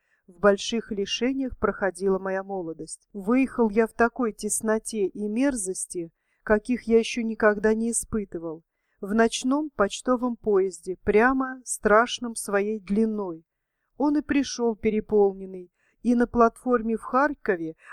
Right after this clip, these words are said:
осадила его новая несметная орда ехавших на юг на заработки, со всеми своими мешками, котомками и привязанными к ним лаптями и онучами,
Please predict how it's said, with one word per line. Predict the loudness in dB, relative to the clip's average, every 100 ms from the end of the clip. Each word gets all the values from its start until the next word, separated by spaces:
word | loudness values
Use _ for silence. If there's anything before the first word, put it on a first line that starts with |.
| -4
осадила | 0 4 6 4 2 0
его | 2 0 0
новая | 0 0 2 0
несметная | 0 -4 -6 0 0 2 0 -2
орда | 0 -2 0 0 0 -6 _ _ -4
ехавших | 0 0 0 -2 -2 -2
на | 0 0
юг | 0 -6 -6
на | -4 0 2
заработки, | 2 0 0 -8 -14 _ -14 -14 _ _
со | -2 2
всеми | 2 2 2 0
своими | -2 0 0 -2
мешками, | -8 -8 -4 2 4 2 -2
котомками | 0 0 2 0 0 -4 -8 -10 _ _ _
и | -4
привязанными | -2 0 2 4 2 0 -2 -2 -6
к | -8
ним | -6 -4
лаптями | 2 0 0 0 0 0
и | -6 -6 -8
онучами, | -2 -2 -2 -6 -10 -10 -12